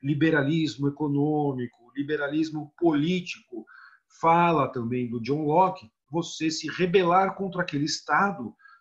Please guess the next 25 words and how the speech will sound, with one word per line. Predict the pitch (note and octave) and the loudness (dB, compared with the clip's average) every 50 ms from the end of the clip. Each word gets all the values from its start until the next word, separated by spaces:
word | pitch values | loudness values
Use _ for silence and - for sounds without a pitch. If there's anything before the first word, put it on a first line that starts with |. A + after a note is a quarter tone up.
| _ _ | _ _
que | - F#3 G#3 | -4 2 4
não | A3 A3 G#3+ G3 G3 G#3+ A#3+ A#3+ A#3 A3 | 6 8 8 8 8 6 4 4 2 0
diz | F3 E3 G3 F3 D3 | -2 -2 -2 -2 0
respeito | D#3+ D#3 D3 - - - D3 D3 C#3+ D3+ | 0 0 0 -2 -2 -2 -2 -2 -2 -2
às | E3+ E3 - | -6 -8 -8
suas | - F3+ F#3+ F#3 F3 - - | -6 -4 -2 -2 -2 -2 -4
vontades. | A#3 A#3+ A3 - F#3+ E3+ E3 D#3 C#3+ A#2 G2+ G2 - - - _ _ _ _ | -6 -6 -6 -4 -2 0 0 0 0 -2 -4 -10 -14 -16 -18 _ _ _ _
Se | - - | -10 -10
aquele | A#2+ A2+ - D#3+ E3+ G3+ A3 | -10 -6 -2 0 2 2 2
Estado | G#3+ - - - - F3 D#3+ C#3+ C3+ C3 A2+ A#2+ | 0 -2 -4 -4 -2 0 2 2 0 0 -2 -4
não | B2 B2 B2+ C3 C#3 D3+ E3+ F3+ G3 F3 | -4 -4 -2 0 2 2 2 2 0 -2
se | F3 - E3 | -4 -8 -10
coloca | - C#3+ D3+ C#3+ C#3 C3+ B2+ B2 A#2+ - - G2+ - _ _ _ _ _ _ _ - | -8 -6 -4 -2 0 2 2 0 0 -4 -8 -16 -18 _ _ _ _ _ _ _ -4
conforme | D3+ D#3 D3+ C#3+ C#3 - - - D3+ D3+ E3+ G3 G#3 G#3 G3 F#3+ F#3+ | -2 -2 -2 -2 -4 -8 -12 -8 -4 0 2 2 2 2 2 0 -2
as | F3+ D#3 C#3+ | -2 -2 -2
necessidades | E3 D#3 D3+ - D3+ C3+ - C#3+ C3+ B2 B2 A#2+ A2+ G#2 G2+ - - - | -4 -6 -6 -6 -8 -8 -8 -8 -6 -4 -2 0 0 0 -2 -4 -10 -18
dos | _ A2+ A2 - - - | _ -16 -14 -14 -14 -14
cidadãos, | - - C#3 D3 C#3+ B2+ C3+ E3 F#3 F3 E3+ - _ _ _ _ _ _ - | -8 -6 -4 -4 -2 -2 -2 -2 -2 -4 -6 -10 _ _ _ _ _ _ -4
é | B2+ C3+ | 0 0
um | C#3+ D#3+ E3 | 2 2 0
direito, | C#3+ D3 E3+ F3 D#3+ C#3+ D3+ F3+ A3 A3 A3 - - - A2+ F#2+ F2+ - _ _ _ | 0 0 0 2 4 6 6 6 6 6 4 0 -2 -10 -14 -14 -14 -18 _ _ _
olha | - C#3 D3 | -8 -8 -6
só | C#3+ - - B2+ A#2+ | -8 -8 -6 -8 -6
a | A#2+ | -6
palavra, | - A#2 A2+ A2 G#2 F#2+ F#2 | -6 -6 -6 -6 -8 -10 -12